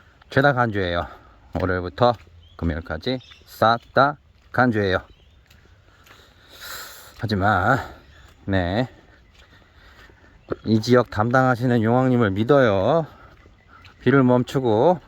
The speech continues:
저를 <laughs> 여기까지 이쪽으로 몰아붙일 때는 다 이유가 있으시겠죠. 어, 그때,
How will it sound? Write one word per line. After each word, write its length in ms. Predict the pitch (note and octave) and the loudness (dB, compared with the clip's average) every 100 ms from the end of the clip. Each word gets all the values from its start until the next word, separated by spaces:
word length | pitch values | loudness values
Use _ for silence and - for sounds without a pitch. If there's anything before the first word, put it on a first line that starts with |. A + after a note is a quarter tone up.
| - | -20
저를 240 | - B2 A#2 | -2 0 0
<laughs> 1300 | - - A2 - - - - - - - - - - | -4 -4 -4 -6 -14 -20 -20 -20 -20 -20 -20 -8 0
여기까지 720 | A#2 B2+ C3 A2+ G2+ B2+ D#3+ B2 | 0 4 0 2 -2 -2 -4 -6
이쪽으로 800 | A2 B2+ D3+ C#3+ C#3 G#2 B2+ D3+ - _ _ _ - | -8 0 2 4 2 2 2 -2 -10 _ _ _ -2
몰아붙일 440 | A2+ A#2+ A#2 - | 0 0 -2 -6
때는 300 | G#2+ A#2+ G#2 | 0 0 0
다 120 | A2 | -2
이유가 340 | G#2 A2 A2+ G#2 | -2 -2 0 -2
있으시겠죠. 880 | G#2 - A2 A#2+ A#2+ A2+ A2 G#2 - - _ _ _ - - - - - - - - - | -2 -6 -6 -2 -2 2 2 2 0 -8 _ _ _ -20 -20 -20 -20 -18 -18 -20 -20 -2
어, 640 | D3+ E3+ E3 D#3+ D#3 D#3+ D#3 | 2 4 4 4 4 2 2
그때, 1000 | F3 F3 - F#3+ F#3 F#3 F3 F3 D#3+ | -2 -2 0 2 4 4 4 2 2